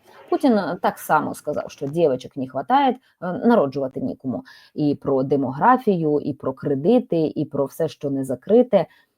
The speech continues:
Не брехав багато про окуповані, про окуповані наші міста і села. Ви не повірите, але щойно їх окупувала Росія, там життя перетворилось на казку. Дороги з'явились, космольоти літають, всі будинки відбудували.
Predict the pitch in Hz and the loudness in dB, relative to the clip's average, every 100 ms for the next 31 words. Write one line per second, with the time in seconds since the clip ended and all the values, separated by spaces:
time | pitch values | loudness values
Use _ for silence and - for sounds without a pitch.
0 | _ 170 170 190 208 175 170 175 170 - | _ -2 0 4 4 4 0 0 0 0
1 | 165 151 151 151 170 143 135 123 - _ | 2 2 0 2 2 2 -4 -6 -12 _
2 | _ - _ - 156 156 151 170 180 170 | _ -20 _ 0 6 8 6 2 -2 4
3 | 208 165 151 143 147 170 156 - 135 135 | 4 6 2 0 -2 -2 -4 -6 -6 -6
4 | - 185 160 151 - 151 139 - 143 170 | -2 0 2 0 -2 -2 -2 -6 0 2
5 | 185 156 151 147 247 247 - 147 139 135 | 2 0 -2 2 6 6 4 -2 -4 -6
6 | - - 208 151 143 - - - 151 143 | -4 2 2 0 -6 -10 -12 -4 -2 0
7 | 151 - 254 214 165 156 - _ _ - | -4 -2 2 2 0 -4 -6 _ _ -8
8 | 151 147 240 196 147 156 156 135 131 - | -4 -2 2 2 4 2 0 -2 -8 -10
9 | - - - _ _ - 131 147 147 220 | -16 -20 -20 _ _ -12 -4 0 2 2
10 | 196 160 147 139 - - 190 160 151 147 | 2 2 2 0 -2 -2 -2 0 2 2
11 | - 190 160 151 151 156 _ _ - - | 2 0 0 -2 -8 -10 _ _ 0 2
12 | 156 156 156 226 220 185 151 151 147 135 | 4 2 2 2 2 -2 -2 -2 -2 -2
13 | - | -6